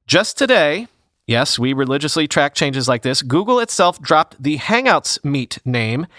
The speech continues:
in favor of Google Meet on its support landing page. Yesterday, Google support docs called it Hangouts Meet. Today, it's Google Meet. This is not the first sign we've had that Google would begin moving away from the Hangouts name for its Meet product.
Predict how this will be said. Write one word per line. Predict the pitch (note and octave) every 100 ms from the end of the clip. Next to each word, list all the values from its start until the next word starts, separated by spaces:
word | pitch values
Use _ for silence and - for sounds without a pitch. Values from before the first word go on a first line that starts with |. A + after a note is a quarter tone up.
| - - - -
in | F3
favor | E3+ D#3 D3+ E3+ F#3+
of | - D3+ E3 F3 - D3+
Google | G#3 B3+ A#3
Meet | E3 B2+ - - - -
on | A#2+ B2+
its | - - -
support | C#3 D#3 D3+
landing | E3+ F#3+ F3
page. | D#3+ A#2 F2 - - - - - - - -
Yesterday, | D3 G3 G#3+ G#3 G3+ A3+ A#3 E3
Google | C#3+ C#3+ C3
support | C#3+ - D3+ -
docs | C#3+ D#3 -
called | - D3+ C#3+
it | -
Hangouts | D3 C#3 C#3 -
Meet. | D#3 G3
Today, | - D#3+ D3 E3 G#3 G#3
it's | F#3+ G3
Google | D3+ A#3 A3
Meet. | F3+ B2+ - - - _ _ _ _ _ _ -
This | A2 B2+
is | C3+
not | C#3+
the | C3+
first | E3 D3+
sign | - D3+ D3 D3
we've | C3 D3 C#3
had | C#3+ D3+
that | D3 C#3+
Google | C3+ C#3+ D3
would | C#3+
begin | C3+ C3+ C#3
moving | C#3 D3+ C#3+
away | C#3+ C#3+
from | D3+ C#3+
the |
Hangouts | B2 D3 D3 C#3+
name | C#3+ D3 D#3 D#3+ - - -
for | - C#3
its | C#3+ D3
Meet | D#3+ -
product. | E3 E3+ F#3+ - -